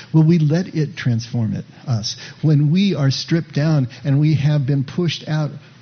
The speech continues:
further along the path of Jesus' way of descent, are we going to accept that position and continue from that point? Or are we gonna scurry back to what's familiar and try to rebuild our illusions as best we can? How are we gonna use this information?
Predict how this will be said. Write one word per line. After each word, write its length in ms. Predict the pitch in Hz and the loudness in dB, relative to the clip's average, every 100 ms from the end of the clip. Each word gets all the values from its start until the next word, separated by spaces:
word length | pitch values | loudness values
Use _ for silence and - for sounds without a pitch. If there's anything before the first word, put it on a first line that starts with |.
| - | -8
further 340 | 175 185 170 139 | -2 0 0 -2
along 440 | 131 139 147 147 | -2 -2 0 -2
the 80 | 120 | -2
path 580 | - 131 131 170 - - - - - - - - | -4 -2 -2 -2 -4 -14 -20 -20 -20 -20 -20 -4
of 140 | 131 117 | -2 0
Jesus' 460 | - 147 139 143 | 2 2 2 0
way 320 | 123 123 127 | 0 0 2
of 120 | 139 113 | 0 0
descent, 520 | 117 - 127 156 - - - - - - - - - - - - | -4 -2 0 0 -4 -16 -20 -20 -20 -20 -20 -20 -20 -20 -20 -2
are 60 | 135 | 0
we 120 | 147 | 2
going 160 | 170 180 | 0 -2
to 80 | |
accept 540 | 143 - - 147 151 - | -2 -4 -6 -6 -6 -4
that 200 | 131 123 | -4 -2
position 540 | 127 107 135 - 156 | -4 -2 -4 -2 -4
and 160 | 131 120 | -4 -4
continue 520 | 127 117 - 139 143 | -4 -4 -4 -2 -2
from 260 | 135 123 107 | -2 -4 -2
that 240 | 117 143 | -4 -4
point? 360 | - 170 190 - - - - - - - - - | -4 -4 -4 -8 -20 -20 -20 -20 -20 -20 -20 -4
Or 100 | 139 | 0
are 40 | |
we 100 | 135 | 2
gonna 200 | 151 147 | 2 0
scurry 420 | 123 - 160 156 143 | -2 -4 -4 -2 0
back 280 | 135 139 - | -2 -2 -2
to 100 | 123 | -2
what's 280 | 123 117 | -2 -4
familiar 400 | - 123 135 131 | -4 0 2 2
and 100 | 117 | 0
try 180 | 113 135 | 0 0
to 100 | 127 | 0
rebuild 540 | 117 123 117 131 139 123 | 2 0 2 2 2 0
our 140 | 117 | 0
illusions 520 | 113 123 131 120 113 | 0 0 0 0 -2
as 120 | 110 | -4
best 280 | - 117 - | -6 -6 -4
we 100 | 127 | -6
can? 360 | 123 147 135 110 - - | -4 -4 -2 -4 -10 -18
How 220 | - - 208 | -14 -8 -4
are 40 | |
we 80 | 226 | -2
gonna 160 | 214 | 0
use 320 | 208 175 202 160 | 0 -2 -2 -4
this 180 | 156 | -6
information? 680 | 160 156 143 143 160 - 143 | -4 -4 -2 -2 -2 -4 -10